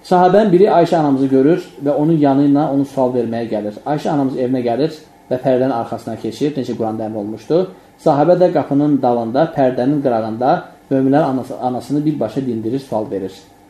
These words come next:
Səsini eşidərəkdən. Aydındır? Necə ki, Allah Subhanahu taala, e, Ahzab surəsində bunu belə əmr etmişdi. Həmin sahabə gəlir və deyir ki, "Ey möminlərin anası,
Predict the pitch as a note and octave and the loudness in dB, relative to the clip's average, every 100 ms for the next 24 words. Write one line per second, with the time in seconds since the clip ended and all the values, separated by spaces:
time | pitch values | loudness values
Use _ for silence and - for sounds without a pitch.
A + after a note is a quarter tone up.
0 | - B2+ C#3+ B2+ A#2+ G#2+ F#2 - F2 - | -8 -4 -4 -4 -4 -6 -6 -12 -14 -18
1 | _ _ - A2+ A2+ A2+ D#3+ - - _ | _ _ -10 -8 -6 -4 -4 -6 -20 _
2 | - E3+ C#3 C3 C#3 C#3 B2 B2 C3 E3+ | -4 0 2 2 0 -2 -6 -2 0 0
3 | - - _ _ - _ C3+ C#3+ D#3+ - | -2 -18 _ _ -20 _ -4 -2 -2 -2
4 | E3+ D3+ B2 C3 D3+ C#3 C3 A#2+ A2+ G#2+ | 0 0 0 0 0 0 0 0 -2 -4
5 | F#2+ F#2 - D#2+ - _ - _ - A#3+ | -8 -10 -14 -16 -16 _ -20 _ 0 4
6 | D#4 A#3+ G3 G#3 F#3 E3 G3 G#3+ - - | 4 4 4 4 4 6 4 2 -4 -4
7 | D#3+ E3+ F#3+ G3+ A3 A3+ F3+ E3 D3 D3 | 0 4 2 2 2 4 4 4 4 2
8 | C3 B2 - G#2 | 0 -2 -4 -6